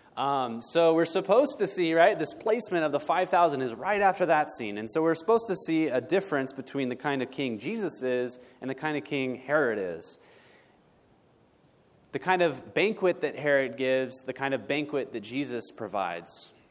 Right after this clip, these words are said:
The one leads to what? Death. The other leads to life. One is for all the important leaders of Galilee,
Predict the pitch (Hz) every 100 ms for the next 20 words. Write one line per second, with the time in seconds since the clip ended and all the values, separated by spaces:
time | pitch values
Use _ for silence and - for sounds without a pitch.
0 | _ _ _ _ _ _ - - 123 135
1 | 131 160 165 135 131 131 120 - - 123
2 | 107 101 107 80 - - - _ _ _
3 | _ _ _ _ _ _ 156 139 110 170
4 | - - - - - - _ _ _ _
5 | _ _ _ _ _ 113 151 147 127 113
6 | 110 104 - 92 82 85 - - _ _
7 | _ _ _ _ _ _ _ _ _ _
8 | _ _ _ 135 165 156 - 151 139 143
9 | 139 131 120 165 135 135 139 135 131 104
10 | 110 143 175 185 185 185